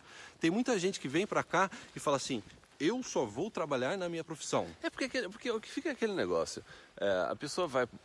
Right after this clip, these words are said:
Speaker 2: no, no Brasil, ela estu-, vai pra faculdade, estuda, sei lá, quatro, cinco anos, nesse caso, cinco anos, né, direito, é, e daí trabalha na área, tudo, peça a prova da O A B, tu vai lá, tira, é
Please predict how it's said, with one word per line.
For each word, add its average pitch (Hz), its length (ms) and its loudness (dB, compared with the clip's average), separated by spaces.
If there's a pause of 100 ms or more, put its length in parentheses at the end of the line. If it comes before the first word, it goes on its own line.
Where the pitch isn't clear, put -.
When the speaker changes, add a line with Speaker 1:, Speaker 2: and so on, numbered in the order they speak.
(260)
Speaker 2:
no, 113 180 0
no 120 120 2
Brasil, 90 480 2
ela 92 260 6
estu-, - 380 -6
vai 95 200 2
pra - 100 -8
faculdade, 80 600 0
estuda, 82 640 -4
sei 92 180 -4
lá, 78 220 -4
quatro, 85 340 -2
cinco 90 280 -6
anos, 82 260 -6
nesse 82 160 -6
caso, 85 400 -2 (220)
cinco 127 360 0
anos, 101 280 0
né, 117 200 -8
direito, 85 480 -4 (460)
é, 85 60 -4 (720)
e 107 100 -6
daí 95 540 -2 (280)
trabalha 92 400 0
na 131 140 4
área, 98 400 4
tudo, 107 360 -6
peça 90 280 -6
a 90 40 -12
prova 101 280 0
da 85 100 2
O 85 180 0
A 131 100 2
B, 104 280 -4
tu 101 100 -14
vai 104 200 0
lá, 110 180 2
tira, 113 540 2 (880)
é 120 100 6